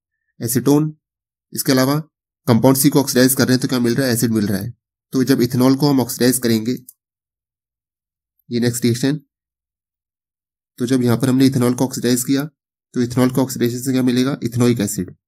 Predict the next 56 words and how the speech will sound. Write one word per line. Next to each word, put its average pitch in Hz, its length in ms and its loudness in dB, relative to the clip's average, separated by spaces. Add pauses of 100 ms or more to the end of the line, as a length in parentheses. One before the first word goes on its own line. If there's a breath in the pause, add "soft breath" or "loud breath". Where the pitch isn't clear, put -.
(380)
इथेनोइक 131 340 2
एसिड 131 240 0
जो 135 100 0
है 135 100 4
वो 151 120 4
कंपाउंड 127 440 0
डी 120 100 2
है 131 200 -4 (540)
और 123 120 -6
कंपाउंड 123 380 0
डी 131 140 6
जो 120 120 -2
है 127 80 -2
वो 139 180 2
ketone 110 300 -2
है। 90 80 -4 (800)
तो 127 60 0
ये 127 80 2
हो 127 80 4
गया 131 80 0
हमारे 127 140 0
पास 135 180 -4
क्वेश्चन। 127 300 0
तो - 640 -14
एक 113 40 -4
बार 123 80 2
दोबारा 120 200 2
से 147 120 -2
सम 139 160 0
अप 127 100 -2
करते 127 240 -4
हैं 127 40 2
इसको। 131 200 0 (600)
हमारे 120 160 -2
पास 135 200 2
एक 156 80 -2
ketone 135 340 2
था 135 160 -2
जिसका 135 260 -4
फॉर्मूला 131 340 0
था 135 180 0 (720)
सी 135 220 4
फ़ाइव 143 340 -2
एच 131 220 -2
ट्वेल्व 135 240 0
ओ। 101 200 -4 (520)
तो 120 60 -2
ये 117 80 0
हमारे 123 180 2
पास 139 160 0
जो 131 140 -2
ketone 131 260 2
है 143 60 4
वो 131 200 4
ये 117 100 2
निकला 123 260 0